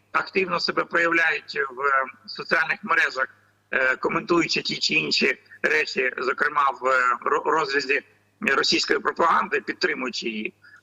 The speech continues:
Або, е, вони, е, колишні члени, е, проросійських організацій,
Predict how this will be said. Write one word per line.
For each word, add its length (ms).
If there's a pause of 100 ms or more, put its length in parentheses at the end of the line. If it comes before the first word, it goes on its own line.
(120)
Або, 520 (120)
е, 100
вони, 460
е, 200
колишні 420
члени, 480 (400)
е, 120
проросійських 560
організацій, 580